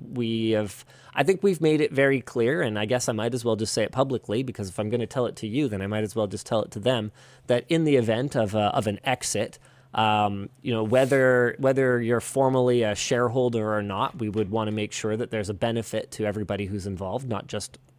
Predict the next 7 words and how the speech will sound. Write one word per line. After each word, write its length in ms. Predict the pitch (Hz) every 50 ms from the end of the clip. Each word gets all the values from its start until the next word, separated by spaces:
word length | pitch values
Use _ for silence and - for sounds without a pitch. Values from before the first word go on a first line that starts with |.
| _ _ _ -
ourselves. 640 | - 113 101 - - 95 92 104 123 151 160 - - - - - - - - - - - _ _ _ -
Um, 600 | - 113 107 104 107 104 104 104 101 98 98 101 101 - - _ _ - - - _ _ _ _ _ _ _ _ _ _ - - -
and 560 | 131 123 123 123 127 127 127 127 123 113 135 - - - _ -
we 160 | 135 143 170
just 200 | 196 226 175 -
did 240 | - 156 151 131 123
not, 360 | 127 127 127 139 151 147 -